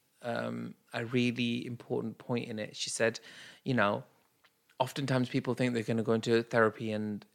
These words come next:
everything is sorted out asap and then they're just out the other door. And she said,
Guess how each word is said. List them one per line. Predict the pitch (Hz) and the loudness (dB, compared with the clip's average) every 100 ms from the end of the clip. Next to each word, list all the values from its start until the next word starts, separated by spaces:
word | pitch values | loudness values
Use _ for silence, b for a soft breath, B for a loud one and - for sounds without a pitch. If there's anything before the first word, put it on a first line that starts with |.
| _ - - | _ -16 -8
everything | 117 120 120 110 | -6 -4 -2 -2
is | 107 139 | -2 -2
sorted | - 123 113 - | 0 2 0 2
out | 107 107 | 2 4
asap | 117 113 104 - | 0 -2 -6 -8
and | 110 | -8
then | 110 | -6
they're | 107 | -6
just | 107 - | -8 -2
out | 113 - | -2 -2
the | 123 | -4
other | 110 101 | -6 0
door. | 110 104 B B B - | 0 0 B B B -4
And | - | -2
she | |
said, | - 117 123 | 2 2 2